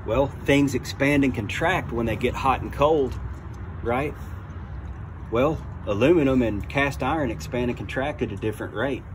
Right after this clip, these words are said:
So the gasket that goes between there, called the head gasket, well, it has a tendency to leak a little bit.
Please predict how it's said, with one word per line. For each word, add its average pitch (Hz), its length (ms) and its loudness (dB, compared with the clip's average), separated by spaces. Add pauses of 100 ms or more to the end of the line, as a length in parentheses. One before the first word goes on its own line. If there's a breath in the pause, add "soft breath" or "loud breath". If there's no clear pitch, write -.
(560 loud breath)
So 123 220 4
the 107 100 -2
gasket 123 540 0 (460)
that 117 180 0
goes 123 300 6
between 143 420 2
there, 113 160 2
called 113 300 2
the 92 80 -2
head 151 300 0
gasket, 107 480 0 (1000 loud breath)
well, 127 220 6
it - 80 0
has 127 220 2
a 123 40 0
tendency 131 480 2
to 113 100 2
leak 131 300 2
a 123 40 0
little 104 220 -2
bit. 95 280 -6